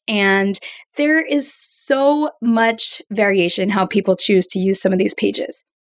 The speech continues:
So for monthly pages, I've seen people use them for kind of the basics, like long-range planning and putting in when your family's traveling, et cetera, or tracking paid leave days off of work. Like, you could notate when you're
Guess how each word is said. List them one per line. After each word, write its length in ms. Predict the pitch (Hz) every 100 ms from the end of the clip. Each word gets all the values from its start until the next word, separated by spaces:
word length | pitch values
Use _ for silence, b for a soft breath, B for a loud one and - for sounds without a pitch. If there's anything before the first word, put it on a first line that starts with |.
| _ -
So 200 | - 262
for 180 | 262 302
monthly 540 | 277 240 262 285 240
pages, 580 | 220 190 170 185 220 233 - 214
I've 200 | 196 208
seen 400 | - 220 226 226
people 280 | 233 233
use 260 | 208 190 185
them 260 | 190 180 175
for 360 | 196 185 180 B B -
kind 160 | 196
of 60 | 180
the 100 | 175 -
basics, 540 | - - 269 320 -
like 160 | 185 185
long-range 560 | 180 185 185 180 185 -
planning 520 | 285 269 269 262 240
and 100 | 185
putting 240 | - 185
in 160 | 190 185
when 140 | 180
your 120 | 175 175
family's 440 | 190 180 185 -
traveling, 520 | - 185 196 196 190
et 80 | -
cetera, 460 | - 262 269 311 320 b b b -
or 300 | 226 202 196 -
tracking 500 | - 202 220 214 208 -
paid 300 | 220 202 190
leave 280 | 185 190 190
days 320 | 233 269 -
off 220 | 196 185
of 120 | 180
work. 260 | 190 247 320 -
Like, 180 | 208 -
you 100 | 185
could 180 | -
notate 540 | 175 196 190 190 190 190
when 160 | 196
you're 140 | 190